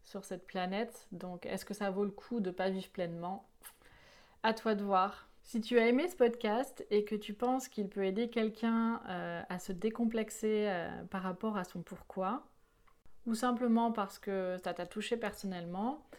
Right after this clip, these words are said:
je vais te demander de le partager sur tes réseaux sociaux ou encore de le noter cinq étoiles sur Apple Podcast. C'est ce qui m'aidera le plus à le faire connaître.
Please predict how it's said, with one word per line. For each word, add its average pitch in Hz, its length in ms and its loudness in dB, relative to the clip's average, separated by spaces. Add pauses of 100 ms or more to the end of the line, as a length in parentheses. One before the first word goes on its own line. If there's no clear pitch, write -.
(300)
je 196 120 -4
vais 220 100 6
te 226 100 -4
demander 240 380 4
de 240 80 2
le 214 140 4
partager 247 480 4
sur 226 180 0
tes 208 100 -2
réseaux 208 280 0
sociaux 214 680 2
ou 202 140 0
encore 196 260 0
de 220 80 0
le 208 80 4
noter 196 300 0
cinq 240 320 0
étoiles 220 380 0
sur 196 200 -4
Apple 202 280 2
Podcast. 196 760 -2
C'est - 180 -4
ce 214 80 -8
qui - 140 -2
m'aidera 233 320 4
le 214 100 6
plus 262 320 -2
à 233 60 6
le 208 60 2
faire 196 180 -8
connaître. - 420 -10